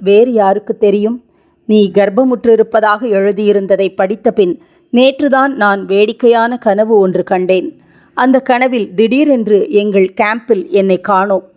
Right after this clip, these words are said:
எல்லோரும் என்னை தேடுகிறார்கள். எனக்கே தெரியவில்லை நான் எங்கிருக்கிறேன் என்று.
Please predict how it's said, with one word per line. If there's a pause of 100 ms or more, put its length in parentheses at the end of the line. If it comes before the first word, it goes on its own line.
(360)
எல்லோரும்
என்னை
தேடுகிறார்கள். (200)
எனக்கே
தெரியவில்லை (120)
நான்
எங்கிருக்கிறேன்
என்று.